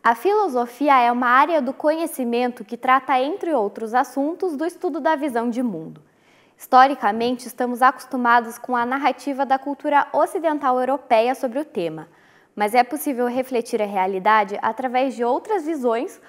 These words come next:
como o mundo segundo pensadores ameríndios. Um professor de filosofia aqui da U F P R produziu um livro sobre o assunto.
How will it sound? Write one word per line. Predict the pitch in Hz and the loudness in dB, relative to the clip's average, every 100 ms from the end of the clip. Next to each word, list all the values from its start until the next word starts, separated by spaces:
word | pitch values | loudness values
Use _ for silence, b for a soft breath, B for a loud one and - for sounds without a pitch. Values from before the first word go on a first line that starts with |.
| b b | b b
como | - 330 370 | 0 2 2
o | 349 | 0
mundo | 320 311 330 | 0 -2 -2
segundo | 330 247 269 269 | -4 -2 -2 -4
pensadores | 277 320 381 403 330 262 247 247 | -2 -2 0 0 2 2 0 0
ameríndios. | 247 254 220 156 160 - - _ b b b - | 0 0 -2 -6 -14 -20 -20 _ b b b -10
Um | 220 | -8
professor | 240 294 370 349 269 | -2 0 0 0 0
de | 233 | 0
filosofia | 240 269 254 247 254 240 196 | -2 -2 0 -2 -4 -4 -4
aqui | - 208 208 294 | -2 -4 -4 -4
da | 311 294 | 0 2
U | |
F | 202 196 220 | 2 -2 -8
P | - | -2
R | 226 214 214 | 0 0 -4
produziu | 214 254 269 240 285 | -6 -6 -4 -2 -2
um | 403 | -2
livro | 277 240 220 | -2 -4 -6
sobre | - 240 220 | -4 -2 0
o | 233 | 0
assunto. | 254 254 165 - _ | 0 -4 -14 -16 _